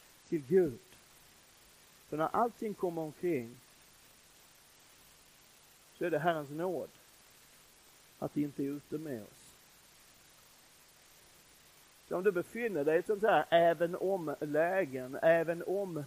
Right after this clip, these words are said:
period i ditt liv, så kan man ändå inse att det kunde ha varit värre. Ja, det är ju uppmuntrande att höra. Ja, men det kunde ju det. Det kunde varit ute med det.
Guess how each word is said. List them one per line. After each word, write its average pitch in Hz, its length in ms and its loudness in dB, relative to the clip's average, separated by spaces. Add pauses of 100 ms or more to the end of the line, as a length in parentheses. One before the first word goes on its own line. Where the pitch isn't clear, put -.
period 165 560 0
i 170 60 4
ditt 151 140 -4
liv, 170 240 0 (340)
så 175 60 -8
kan 180 140 -2
man 170 120 0
ändå 185 240 2
inse 175 400 0 (140)
att 180 140 -2
det 165 80 -2
kunde 180 400 -2
ha 156 120 -2
varit 156 260 -6
värre. 131 520 -4 (420)
Ja, 135 60 -12
det 147 80 -6
är 160 40 -4
ju 165 80 -4
uppmuntrande 139 580 -6
att 123 80 -6
höra. 143 200 -2
Ja, - 60 0
men 185 120 -6
det 170 60 -4
kunde 170 340 -4
ju 143 60 -4
det. 165 140 0
Det 131 60 -4
kunde 165 240 -4
varit 131 160 -6
ute 165 380 -6
med 147 240 -12
det. 65 120 -16